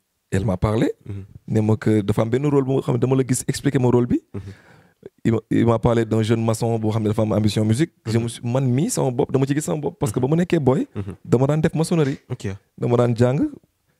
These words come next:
Speaker 1: vacances yi dama doon def manœuvre. De
Speaker 2: Mhm.
Speaker 1: temps en temps, jéem a am sama xaalis bopp gi demee noonu. Des fois ma jàppale sama yaay.
Speaker 2: Mhm.
Speaker 1: Ci dépense ak yooyu, quoi.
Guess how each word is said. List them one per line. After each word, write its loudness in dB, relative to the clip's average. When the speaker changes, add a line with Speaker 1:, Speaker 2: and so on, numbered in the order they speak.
Speaker 1:
vacances 4
yi 4
dama 2
doon 0
def -4
manœuvre. -2
De -6
Speaker 2:
Mhm. -4
Speaker 1:
temps 4
en 2
temps, 0
jéem 2
a 0
am -4
sama -6
xaalis 0
bopp -2
gi -2
demee 0
noonu. 0
Des 4
fois 4
ma 4
jàppale 2
sama -2
yaay. 2
Speaker 2:
Mhm. -10
Speaker 1:
Ci -14
dépense 0
ak 0
yooyu, 4
quoi. 0